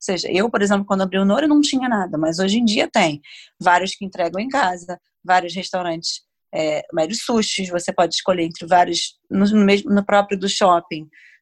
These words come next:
Tem outras, outras comidas, tem os Go Naturals, tem outras coisas que se podem comer. Então, as pessoas começam a comparar. Ou seja, a, a, o nível que, que as pessoas têm que ser já começa a ser mais, mais alto, né?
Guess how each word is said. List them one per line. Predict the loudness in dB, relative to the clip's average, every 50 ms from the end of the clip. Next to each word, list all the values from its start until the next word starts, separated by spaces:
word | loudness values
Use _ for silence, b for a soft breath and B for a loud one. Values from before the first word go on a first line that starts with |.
| b
Tem | -6 -4 -2 0
outras, | -2 -2 -4 -4 -6 -6 -4 -4
outras | -4 -4 -4 -4 -6 -2
comidas, | -2 -2 0 0 0 -2 -2
tem | -2 -2 -2 -2
os | 0
Go | 0 2 2 4 4
Naturals, | 4 4 2 2 0 -4 -8 -8 -8 -8 -10 _ _ _ _ _
tem | 0 2 2 2 0 0
outras | 0 -2 -2 -2 -2 -4 -4
coisas | 0 2 2 2 2 0 -2 -6 -6
que | -8 -6
se | -2
podem | 0 0 0 0 -2
comer. | -4 -4 -4
Então, | -4 -4
as | -8 -8
pessoas | -6 -6 -4 -4
começam | -2 0 -2 0 0 -2 -2
a | 0
comparar. | 0 0 0 2 2 2 2 2 2 0 -2 _ _
Ou | -4 -4 -2
seja, | -2 -2 -4 -4 -6 -6 -2 -2
a, | -2
a, | -2 0 -2 -4 -4 -4 -6
o | -8 -4 0 2
nível | 4 6 6 6 6 4 4 4 4 2 0 _ -16 -16 -14
que, | -14 -14
que | -8 -4 -2
as | -2 -2
pessoas | -2 -4 -4 -2 -2 -2 -2
têm | -2 -2 -4
que | -4 -6 -6
ser | -4 0 2 2 4 2 2 -2 B B B B B B B
já | 0 0 2
começa | 2 2 2 2 0 0 -4
a |
ser | -2 0 2
mais, | 4 4 4 2 2 0 -2 -4 -4 -6 -8 -8 -2
mais | 0 2 2 4 4
alto, | 4 4 2 0 -4 -8 -12 -10
né? | -8 -6 -6 -6